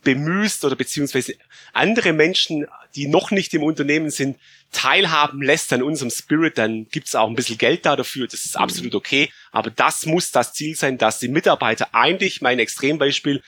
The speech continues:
Speaker 1: mit dem Handy durch die Company laufen, drei Fotos schießen und sagen, hey, heute kommt grad eine Riesenladung und das werden wir jetzt verarbeiten und was weiß ich was. Ich,
Speaker 2: Mhm.
Speaker 1: das muss so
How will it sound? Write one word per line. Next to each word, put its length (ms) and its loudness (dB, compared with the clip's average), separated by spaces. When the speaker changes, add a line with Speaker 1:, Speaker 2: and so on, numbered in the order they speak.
Speaker 1:
mit 160 -2
dem 80 2
Handy 400 -2
durch 180 -2
die 120 -10
Company 420 0
laufen, 440 2
drei 240 2
Fotos 460 2
schießen 300 -2
und 80 -4
sagen, 280 0
hey, 320 2
heute 400 2
kommt 240 0
grad 380 0
eine 200 0
Riesenladung 760 2
und 200 0
das 180 -2
werden 220 0
wir 80 2
jetzt 120 -4
verarbeiten 760 2
und 120 -2
was 220 0
weiß 180 2
ich 180 -4
was. 160 2
Ich, 240 -2
Speaker 2:
Mhm. 140 -14
Speaker 1:
das 180 -4
muss 200 -2
so 140 -2